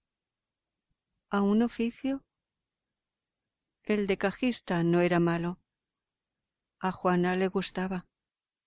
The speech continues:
Inspirábale gran curiosidad aquel taller negro donde unos hombres, enfundados en blusas azules, manejaban rapidísimamente las móviles letras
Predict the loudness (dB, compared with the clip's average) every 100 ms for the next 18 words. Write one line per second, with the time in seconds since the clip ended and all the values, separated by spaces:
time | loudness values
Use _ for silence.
0 | _ _ _ _ _ _ _ _ _ _
1 | _ _ _ _ _ -2 -2 -2 -2 0
2 | 0 0 0 0 0 2 0 0 0 -2
3 | -2 -2 -2 -4 -2 -2 -2 -4 0 0
4 | 2 2 0 0 -4 -2 0 2 2 2
5 | 2 0 0 0 0 -6 -10 _ _ _
6 | _ _ -2 -2 2 2 2 0 -2 0
7 | 0 2 0 0 -4 -4 -2 -2 -2 -6
8 | _ _ _ _ _ _ _ -2 0 0
9 | -2 -2 2 2 0 -2 -2 -2 -2 2
10 | 2 4 2 0 -2 -4 -2 -2 0 0
11 | 0 2 0 0 0 -2 -2 -4 -4 -6